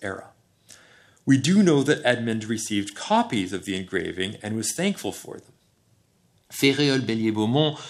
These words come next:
penned the following addendum to a September twenty-first, eighteen sixty-three letter to a correspondent. Quote, "Edmund asks me to have you kindly pass on to Monsieur Roussin his thanks for the lithographs.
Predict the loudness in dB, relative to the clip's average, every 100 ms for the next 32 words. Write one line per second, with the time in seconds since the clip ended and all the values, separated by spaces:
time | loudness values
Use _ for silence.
0 | -20 _ -2 0 0 -2 -2 2 2 2
1 | 2 0 -4 -4 0 0 0 -2 -2 -2
2 | -2 -2 -6 -6 -6 -4 -6 -4 -4 -4
3 | -2 -2 -4 -8 -8 -6 -8 -8 -10 -12
4 | -10 -4 -2 -2 -4 -8 -8 -8 -6 -8
5 | -6 -8 -8 -10 -10 -16 -20 -20 _ _
6 | -8 -8 -6 -14 -14 _ -20 -4 0 2
7 | 0 2 0 0 -2 -2 -2 -4 -10 -20
8 | -12 -6 0 0 0 -4 -4 -4 -2 -4
9 | -4 -4 -2 -2 -2 -2 -4 -4 -4 -6
10 | -4 0 0 0 -8 -20 _ -4 -2 -4
11 | -4 -8 -6 -4 -4 -4 -6 -6 -8 -10
12 | -16 -18